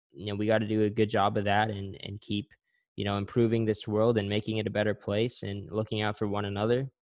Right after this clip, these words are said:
um, and coming together and, uh, and, uh, uniting the world, basically. And I think that's what Black Panther did as well. That's what the M C U is doing.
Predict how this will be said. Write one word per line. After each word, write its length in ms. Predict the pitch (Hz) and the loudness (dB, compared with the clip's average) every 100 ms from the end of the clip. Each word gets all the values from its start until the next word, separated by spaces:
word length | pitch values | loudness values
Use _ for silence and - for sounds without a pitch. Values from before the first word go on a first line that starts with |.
| _ _ _ _ _ _ _ | _ _ _ _ _ _ _
um, 280 | 107 101 98 | -2 -2 -2
and 260 | - 98 98 | -4 -6 -6
coming 260 | - 113 113 | -2 -2 -2
together 500 | 135 117 107 - 127 - | 0 2 2 -2 -8 -10
and, 340 | 104 98 92 | -8 -6 -6
uh, 200 | 98 98 - _ _ _ _ 101 | -6 -8 -14 _ _ _ _ -6
and, 340 | 101 98 98 | -4 -2 -4
uh, 180 | 95 92 | -4 -6
uniting 760 | 98 98 98 107 110 107 107 - _ _ _ _ _ _ _ _ _ _ | -6 -4 0 0 0 -2 -6 -10 _ _ _ _ _ _ _ _ _ _
the 80 | 101 | -2
world, 360 | 107 127 107 - | 2 2 2 0
basically. 560 | 110 123 - - 98 101 | 2 2 -2 -6 -2 -2
And 120 | 101 | 0
I 120 | 98 | 0
think 180 | 127 117 | 2 4
that's 220 | 107 110 | 4 4
what 200 | 117 107 | 0 0
Black 260 | 104 107 - | 0 0 0
Panther 300 | 110 110 107 | -2 -2 0
did 180 | 104 101 | 0 -2
as 120 | 104 | -2
well. 320 | 104 101 - _ | -2 -2 -8 _
That's 180 | - 113 | -6 0
what 240 | 143 120 104 | 0 0 0
the 60 | |
M 200 | 104 127 | 0 0
C 160 | - 120 | 0 2
U 240 | 117 139 | 4 4
is 120 | 127 | 4
doing. 360 | 113 101 98 | 2 -2 -2